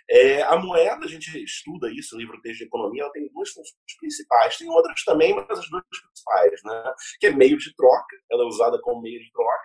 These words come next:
e é reserva de valor, né? Ela é usada como reserva pra você estocar a sua riqueza, né? É, por que que, por que que o ouro é tão importante, né? Eu, pessoalmente, além da minha atividade no mercado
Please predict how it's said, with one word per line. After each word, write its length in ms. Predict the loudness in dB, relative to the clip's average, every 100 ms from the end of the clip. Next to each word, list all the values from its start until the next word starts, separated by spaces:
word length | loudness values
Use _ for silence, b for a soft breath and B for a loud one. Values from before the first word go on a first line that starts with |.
| -10
e 80 | -12
é 40 |
reserva 480 | -8 -6 -6 -8 -10
de 60 |
valor, 340 | -4 -2 -2 -4 -14 _ _ _
né? 280 | -4 -2 2
Ela 140 | 6 4
é 40 |
usada 340 | 4 -4 -4
como 180 | -4 -14
reserva 540 | -6 -6 -6 -8 -8 -8 _
pra 140 | -20
você 160 | -20 -18
estocar 520 | -10 -8 -8 -6 -8
a 60 |
sua 220 | -8 -14 -16
riqueza, 560 | -16 -10 -8 -8 -10
né? 200 | -14 -14 -16 B B B B _
É, 560 | 0 0 -4 -8 -8 -10 -12 _ _
por 180 | -12 -10
que 140 | -14
que, 240 | -14 -14 -14
por 120 | -14 -16
que 100 | -14
que 140 | -8
o 120 | -6
ouro 380 | -2 -2 0 0
é 60 | 0
tão 100 | -2
importante, 640 | -8 -8 -8 0 2 2 0
né? 80 |
Eu, 200 | 4 4
pessoalmente, 720 | 2 -6 -2 -4 -2 -4 -4 0
além 300 | 0 0 -10 _ -8
da 80 | -6
minha 120 | -6
atividade 260 | -8 -6
no 40 | -6
mercado 240 | -4 -6